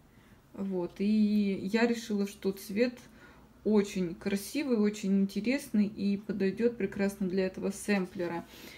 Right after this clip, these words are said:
Вообще сэмплер сам, а, отрисован в программе при использовании цвета D M C триста двадцать один. А, я его, ну, сравнила. Я изначально хотела,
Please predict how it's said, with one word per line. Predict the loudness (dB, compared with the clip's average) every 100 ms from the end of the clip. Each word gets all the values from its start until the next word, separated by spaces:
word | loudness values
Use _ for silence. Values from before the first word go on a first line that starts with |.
| -4
Вообще | -2 2 2 0 -2
сэмплер | 0 4 4 2 0 -2 -2
сам, | 2 2 2 0
а, | 0 0 0 -2 -4 -16 -20 -20 -20 -20 -20 -20 _ _ -20 -20 -8
отрисован | -2 2 2 4 4 6 6 4
в | 2
программе | -2 2 4 4 4 2 2 0 -2
при | -2 -2
использовании | 0 2 2 4 2 2 2
цвета | -4 -2 0 0 2 0
D | 2 4
M | 4
C | 4 0 -4
триста | 0 -2 -2 -4
двадцать | 0 -2 -2 -8 -8
один. | -8 -4 2 2 0 -6 -8
А, | -2 0 0 0 0
я | 0
его, | 2 -2 -4 -2
ну, | 2 2 0 -8 0
сравнила. | 4 6 6 4
Я | 4 4 4 -2 -6
изначально | 2 4 4 2 2 2 0
хотела, | -2 -4 -2 -2 -4